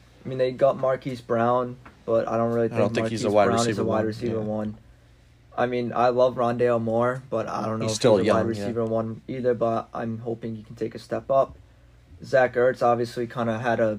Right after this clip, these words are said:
Speaker 1: better year once he got traded to Arizona. And then Chandler Jones loss is huge, and I'm worried about the defensive line because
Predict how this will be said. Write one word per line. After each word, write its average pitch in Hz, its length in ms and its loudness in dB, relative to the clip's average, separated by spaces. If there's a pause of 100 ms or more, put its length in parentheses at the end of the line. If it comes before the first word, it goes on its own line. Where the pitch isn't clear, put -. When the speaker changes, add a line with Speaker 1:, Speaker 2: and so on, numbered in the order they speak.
Speaker 1:
better 113 220 2
year 113 260 2
once 110 240 -4
he 117 60 -8
got 107 160 -6
traded 107 460 -2
to 117 100 -4
Arizona. 104 580 -4 (560)
And 120 160 0
then 110 160 0
Chandler 131 320 -4
Jones 120 420 -6
loss 123 220 0
is 113 160 -6
huge, 123 340 -4
and 113 120 -2
I'm 107 160 -2
worried 120 180 4
about 117 300 0
the 113 80 -6
defensive 113 500 -6
line 113 300 -2
because 110 420 -6